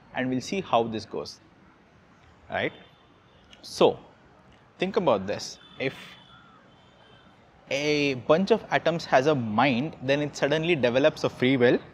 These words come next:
Is that what we are saying? So the mind is giving you the ability to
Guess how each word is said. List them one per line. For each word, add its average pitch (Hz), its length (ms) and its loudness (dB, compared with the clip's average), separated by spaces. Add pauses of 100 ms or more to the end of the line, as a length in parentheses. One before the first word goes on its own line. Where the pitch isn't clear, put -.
(140)
Is 135 100 -2
that 135 220 4
what 131 240 0
we 131 80 0
are - 20 0
saying? 123 320 -4 (960)
So - 160 0
the 135 100 2
mind 143 380 2
is 143 120 2
giving 139 440 0
you 143 340 0
the 123 140 -4
ability 127 500 -6
to 127 160 -8